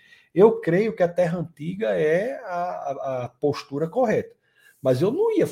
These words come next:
nesse debate, querer destruir a pessoa como... Porque a pessoa crendo em terra antiga ou cre-, ou crendo em terra jovem, não tem nenhuma diferença no plano da salvação. Você tem que crer em Jesus. Qual é a minha preocupação? É que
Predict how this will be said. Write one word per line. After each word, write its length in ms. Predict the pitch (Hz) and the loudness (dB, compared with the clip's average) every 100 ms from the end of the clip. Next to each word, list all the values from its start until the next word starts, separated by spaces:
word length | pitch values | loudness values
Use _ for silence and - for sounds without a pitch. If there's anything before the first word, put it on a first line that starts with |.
| - | -2
nesse 280 | 147 147 131 | -6 -4 0
debate, 440 | 131 104 120 170 | 0 0 -8 -8
querer 300 | 254 247 175 | -6 -2 -2
destruir 640 | 135 139 - 151 120 120 | -2 -4 0 0 2 2
a 40 | 147 | 2
pessoa 540 | 147 127 - 107 139 | 2 -2 -4 -6 -4
como... 240 | - 185 - _ _ - | -4 -4 -6 _ _ -4
Porque 220 | 185 226 | -2 -2
a 40 | |
pessoa 380 | 220 220 - 233 | -4 -4 -2 -6
crendo 240 | 226 220 214 | -4 -6 -6
em 80 | |
terra 220 | 196 165 170 | -4 -2 -2
antiga 380 | 170 - 113 | -4 -6 -4
ou 160 | 110 - - | -6 -8 -20
cre-, 180 | - 127 | -14 -10
ou 120 | 120 | -8
crendo 280 | - 117 110 | -4 -4 -4
em 60 | |
terra 320 | - 107 98 | -4 -4 -4
jovem, 520 | 90 101 156 233 151 131 | -6 -2 0 -2 -6 -8
não 140 | 151 | -10
tem 180 | 147 180 | -4 -4
nenhuma 300 | 180 165 233 | -2 -2 -2
diferença 640 | 285 254 - 240 139 147 | -2 -4 -4 -2 -2 -4
no 160 | 185 175 | -6 -6
plano 240 | 170 151 | -2 -2
da 80 | 185 | -2
salvação. 640 | 180 202 254 262 359 240 - - - - | -2 -4 -2 -2 -2 -2 -6 -16 -8 -2
Você 240 | 165 170 | 0 0
tem 160 | 175 170 | -2 -4
que 120 | 165 | -4
crer 200 | 160 170 | 0 2
em 40 | |
Jesus. 520 | 185 269 262 139 113 _ _ _ - | 2 2 0 0 -4 _ _ _ 2
Qual 160 | 175 | 4
é 40 | 190 | 4
a 40 | |
minha 180 | 202 185 | 2 0
preocupação? 800 | 185 175 - 185 170 165 117 104 | -2 -4 -2 -2 -2 -6 -6 -8
É 60 | 127 | -12
que 380 | - 151 147 | -8 -8 -8